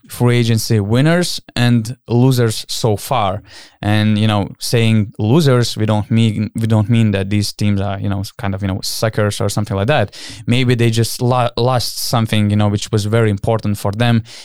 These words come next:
and then they couldn't, you know, sign players which, uh, could be that kind of level. So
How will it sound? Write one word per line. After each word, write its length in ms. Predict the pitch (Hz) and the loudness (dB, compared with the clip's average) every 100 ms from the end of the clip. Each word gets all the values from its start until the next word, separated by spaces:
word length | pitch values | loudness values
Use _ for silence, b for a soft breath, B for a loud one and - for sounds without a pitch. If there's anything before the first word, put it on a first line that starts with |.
| B | B
and 140 | - 110 | -2 0
then 160 | 110 - | 0 -2
they 320 | 107 110 110 | -2 0 0
couldn't, 480 | - 139 117 107 - - | 0 0 2 0 -2 -2
you 60 | |
know, 200 | 107 104 | 0 0
sign 580 | 98 - 110 110 104 101 | -2 -2 0 2 2 0
players 500 | - 117 110 107 - | 0 2 2 0 -2
which, 400 | 107 107 - - | -2 -4 -4 -4
uh, 440 | 107 104 101 101 98 - | 0 0 2 0 -2 -4
could 160 | 117 107 | -2 0
be 140 | 107 | 0
that 340 | 101 110 101 - | 0 -2 -2 -2
kind 220 | 107 101 | -2 -2
of 100 | 98 | 0
level. 300 | 120 101 101 | 0 0 -4
So 380 | - 98 95 | -4 -2 -2